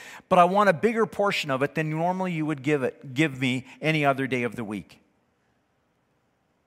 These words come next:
God said it's not all about him,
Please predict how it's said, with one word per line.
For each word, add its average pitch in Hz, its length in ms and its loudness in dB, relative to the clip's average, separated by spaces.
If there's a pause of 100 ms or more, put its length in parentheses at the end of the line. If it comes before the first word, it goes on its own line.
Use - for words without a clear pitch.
(720)
God 208 220 8
said 233 220 6
it's 190 160 -2
not 202 320 4
all 190 260 6
about 123 280 2
him, 87 220 -14